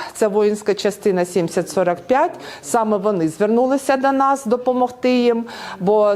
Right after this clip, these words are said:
зараз їм там дуже важко. Машини всі згоріли, тому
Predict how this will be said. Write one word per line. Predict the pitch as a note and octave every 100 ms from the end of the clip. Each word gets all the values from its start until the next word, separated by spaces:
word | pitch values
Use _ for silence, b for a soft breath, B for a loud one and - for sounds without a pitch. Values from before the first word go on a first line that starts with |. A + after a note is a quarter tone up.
| G3+
зараз | A#3 G#3 F#3
їм | F#3+ F#3
там | F#3
дуже | F3 F3+ F3+
важко. | F3+ A3 C4+ - C#4+ C#4+ C#4+ B B
Машини | G3 G#3 - G#3+ F#3+
всі | F3 - G3 F3+ F3 -
згоріли, | E3 F3+ F#3+ A#3 C#4+ C#4+
тому | C#4 G3+ F#3 A3 B3+ B3